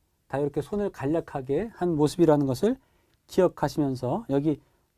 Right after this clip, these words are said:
또 우부터 시작하겠습니다. 방금 말씀드린 것처럼 요것이 이렇게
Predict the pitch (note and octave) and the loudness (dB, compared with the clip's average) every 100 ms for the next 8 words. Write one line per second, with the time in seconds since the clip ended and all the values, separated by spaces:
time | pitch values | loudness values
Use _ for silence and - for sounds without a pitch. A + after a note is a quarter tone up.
0 | _ _ C#4 C4 E3 E3 D#3 - C3 E3 | _ _ 2 4 2 -2 -4 -4 -2 -2
1 | G3+ - D#3+ - _ _ - D3+ D3 C#3 | -4 -4 -4 -6 _ _ -8 -2 0 0
2 | C3 - B2 A#2 - - - - - - | -4 -4 0 0 0 -10 -20 -18 -18 -20
3 | - - _ - B3+ C#4 C4 G3 G#3+ A3+ | -20 -20 _ 4 6 8 8 6 4 0
4 | A3 G3+ A3 F#3 F3 D#3+ E3+ D#3 E3 | 0 0 0 2 0 0 -2 0 -2